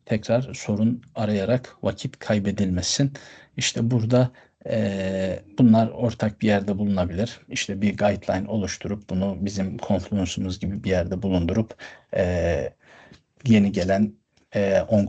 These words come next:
call'daki arkadaşların, e, kolayca yanıt verebilmesi sağlanabilir demiş. E, devamında search bar'dan bahsetmiş. Neredeyse her,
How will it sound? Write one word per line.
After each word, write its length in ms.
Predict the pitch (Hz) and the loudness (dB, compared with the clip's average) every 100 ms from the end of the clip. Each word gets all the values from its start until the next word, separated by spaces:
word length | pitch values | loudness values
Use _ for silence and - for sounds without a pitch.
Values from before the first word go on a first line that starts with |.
| - | 0
call'daki 540 | 98 92 - - - | -2 -2 -4 -4 -2
arkadaşların, 920 | 104 92 - 95 90 - - 104 107 - - - - | -4 -4 -4 -2 -2 -2 0 2 0 -2 -20 -16 -10
e, 140 | - | -8
kolayca 460 | - 104 95 90 101 | 0 4 4 4 2
yanıt 380 | 95 92 90 98 | 2 0 0 0
verebilmesi 800 | 95 90 98 95 90 - 113 110 | 0 0 -2 0 0 2 0 0
sağlanabilir 960 | - 104 95 87 104 107 101 95 98 | 0 2 2 2 0 0 -2 -6 -4
demiş. 480 | 107 87 110 - - _ _ _ _ - _ _ _ - | -2 0 0 0 -4 _ _ _ _ -20 _ _ _ -8
E, 60 | 110 104 104 107 104 - - - _ _ _ _ _ _ _ _ _ _ _ _ _ _ _ | -6 -6 -6 -6 -8 -12 -18 -20 _ _ _ _ _ _ _ _ _ _ _ _ _ _ _
devamında 760 | 135 143 139 135 127 139 139 139 | 6 8 8 8 8 8 6 2
search 460 | - 139 127 - - | -2 2 2 2 2
bar'dan 680 | 92 90 - _ 95 95 | 0 -2 -14 _ -4 -4
bahsetmiş. 640 | 92 90 - 73 - - - | -4 -6 -8 -6 -4 -4 -2
Neredeyse 580 | - 123 104 95 - 110 | 0 0 0 -2 -2 2
her, 200 | 113 | 2